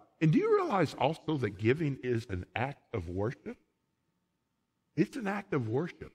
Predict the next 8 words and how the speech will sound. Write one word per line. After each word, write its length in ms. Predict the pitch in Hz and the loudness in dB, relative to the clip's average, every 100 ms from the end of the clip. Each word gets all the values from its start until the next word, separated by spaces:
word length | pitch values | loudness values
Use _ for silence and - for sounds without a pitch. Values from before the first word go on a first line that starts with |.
| _ _ _ _ _ - | _ _ _ _ _ 0
You 200 | 180 220 | 4 6
are 80 | 127 | 4
giving 720 | 104 104 123 190 113 95 87 - _ _ _ _ - | 2 0 4 4 4 -4 -6 -14 _ _ _ _ -4
to 100 | 117 | -2
God 520 | 110 139 131 85 85 - _ _ | -2 0 0 -2 -6 -14 _ _
when 180 | - 113 | -2 0
you 140 | 110 104 | 0 0
give. 480 | 101 113 98 76 | 0 2 0 -4